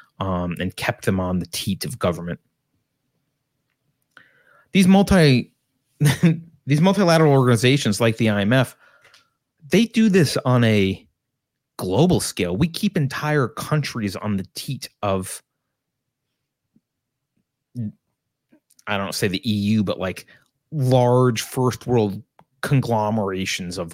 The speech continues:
of, of countries that have agendas. We, we keep them on the teat. We, like, subsidize their governments. Why? What does that do? Right? We could just be dropping contact, you know,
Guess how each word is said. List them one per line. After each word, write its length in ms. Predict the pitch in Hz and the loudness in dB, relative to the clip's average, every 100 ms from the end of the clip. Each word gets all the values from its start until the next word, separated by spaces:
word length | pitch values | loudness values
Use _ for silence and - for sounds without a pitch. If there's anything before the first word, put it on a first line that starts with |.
| - | -10
of, 260 | - 90 - _ _ _ 101 | -8 -8 -10 _ _ _ -8
of 180 | 95 | -8
countries 400 | - 123 107 95 | -6 -6 -6 -8
that 140 | - - | -8 -8
have 100 | 82 | -10
agendas. 560 | 87 92 90 87 - | -10 -8 -6 -8 -10
We, 140 | - 113 - - _ | -12 -14 -18 -20 _
we 100 | 151 | -4
keep 280 | 135 190 - | -2 -4 0
them 120 | 160 | 0
on 160 | 151 147 | 2 0
the 60 | |
teat. 200 | 135 156 | -2 -4
We, 200 | 110 113 | -2 0
like, 200 | 113 110 - _ | 0 0 -6 _
subsidize 640 | - 175 151 - 139 123 - | -4 -2 0 0 0 2 0
their 100 | 127 | -2
governments. 340 | 143 117 - | -2 -2 -4
Why? 380 | 110 120 139 92 | -2 -2 0 0
What 160 | 92 | 0
does 140 | 117 117 | 0 0
that 240 | 127 98 | -2 -2
do? 340 | 107 113 87 - _ _ _ _ _ _ _ - | -2 0 -2 -6 _ _ _ _ _ _ _ -10
Right? 320 | 98 107 - - _ | -6 -6 -8 -18 _
We 100 | 143 | -2
could 220 | 139 208 | 0 0
just 180 | 175 - | 0 -2
be 260 | 151 120 113 _ 143 | -2 -4 -6 _ -4
dropping 360 | 139 123 117 | -2 0 -2
contact, 560 | 104 123 110 110 98 - | -2 -4 -4 -4 -6 -6
you 140 | 113 | -2
know, 260 | 107 85 | -2 -4